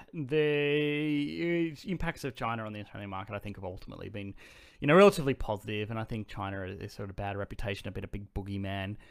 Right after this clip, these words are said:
Um, and I think there has been videos made, uh, on the political influence of China in Australia.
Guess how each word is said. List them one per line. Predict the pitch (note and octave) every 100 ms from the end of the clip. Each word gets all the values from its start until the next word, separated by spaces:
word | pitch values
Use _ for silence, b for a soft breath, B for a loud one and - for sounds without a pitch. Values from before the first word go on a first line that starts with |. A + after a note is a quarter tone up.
| B B B
Um, | - G2 G2 G2 G2
and | F#2+ A2+ A2 A2
I | G#2+
think | A#2 B2+ A2
there | - G#2+
has | G2+ - A2 G#2+ - - A#2
been | A2 G#2+ G#2 G#2
videos | G#2 C3 B2+ A2+
made, | A2+ G#2+ G#2+ G#2 G#2 - -
uh, | G2+ G2 -
on | G#2 G2+ F#2
the | G2+
political | - - F#2+ F#2+ A2+ - - F3+ F3+
influence | E3+ F3 - F3 E3+
of | D#3+
China | - E3 D#3+ D#3+ D3+ -
in | C#3+
Australia. | D3 - D3+ D#3+ G3